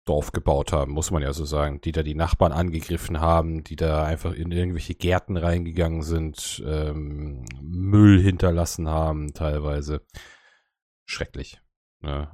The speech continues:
Aber, ey, wenn du das Internet zu dir einlädst, dann kommt halt das Internet und das Internet ist halt zum einen,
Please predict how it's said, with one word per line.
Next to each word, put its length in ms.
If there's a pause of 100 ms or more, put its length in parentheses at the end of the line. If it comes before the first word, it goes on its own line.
Aber, 440 (920)
ey, 280 (220)
wenn 160
du 80
das 180
Internet 420
zu 120
dir 180
einlädst, 540
dann 100
kommt 300
halt 180
das 140
Internet 480
und 100
das 140
Internet 400
ist 160
halt 400 (920)
zum 200
einen, 480